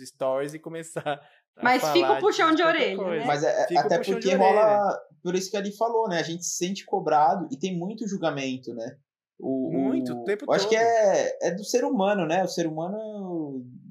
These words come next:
Speaker 3: adora julgar. E aí, se a gente fala qualquer problema, qualquer dificuldade da, da vida real,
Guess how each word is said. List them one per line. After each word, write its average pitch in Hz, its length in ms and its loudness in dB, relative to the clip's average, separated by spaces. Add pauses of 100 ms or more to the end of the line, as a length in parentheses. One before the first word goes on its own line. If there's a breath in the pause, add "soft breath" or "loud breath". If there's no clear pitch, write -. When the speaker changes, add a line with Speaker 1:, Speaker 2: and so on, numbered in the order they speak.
(140)
Speaker 3:
adora 170 420 4
julgar. 135 400 2 (440)
E 165 100 0
aí, 190 320 2
se 240 120 -4
a 220 40 2
gente 214 480 -8 (420)
fala 190 300 4
qualquer 196 640 -2 (420)
problema, 170 540 0
qualquer 208 280 -8 (120)
dificuldade 190 760 0
da, 156 260 0
da 147 140 -4
vida 147 260 -2
real, 151 540 2